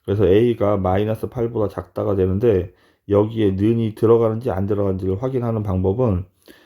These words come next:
여기다가 마이너스 팔을 집어넣어 보는 거야. 여기 유식에다가. 그럼 마이너스 팔을 집어넣으면 이렇게 되면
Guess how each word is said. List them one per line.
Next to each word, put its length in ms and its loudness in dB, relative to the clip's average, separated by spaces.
여기다가 400 2
마이너스 480 0
팔을 260 -4
집어넣어 440 0
보는 220 -6
거야. 360 -8
여기 340 -4
유식에다가. 680 -2
그럼 180 -2
마이너스 400 0
팔을 280 -4
집어넣으면 840 -2
이렇게 300 -2
되면 340 0